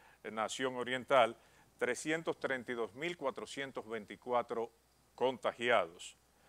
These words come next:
El Reino Unido todavía no llega a trescientos mil, llegará en los próximos días, tiene doscientos noventa y siete mil trescientos cuarenta y dos contagiados.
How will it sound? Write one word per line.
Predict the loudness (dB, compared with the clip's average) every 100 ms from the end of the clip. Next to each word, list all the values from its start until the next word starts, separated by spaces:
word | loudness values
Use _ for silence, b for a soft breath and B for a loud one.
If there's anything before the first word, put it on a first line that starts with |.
| b b
El | -6
Reino | 2 2 2
Unido | -2 0 0 0
todavía | 2 2 2
no | 0
llega | 0 0
a |
trescientos | -2 -6 -8 -6 -6
mil, | -4 -4
llegará | 0 2 4 4
en | 2
los | -4
próximos | -6 -6 -8 -6
días, | -4 -4 -2
tiene | -2 -2
doscientos | -4 -4 -6 -6 -6
noventa | -6 -6 -8
y |
siete | -8 -6 -6
mil | -8
trescientos | -8 -8 -6 -8 -10 -14
cuarenta | -6 -2 -2 -4 -8
y | -4
dos | -4
contagiados. | -4 -8 -8 -2 2 2 0 -8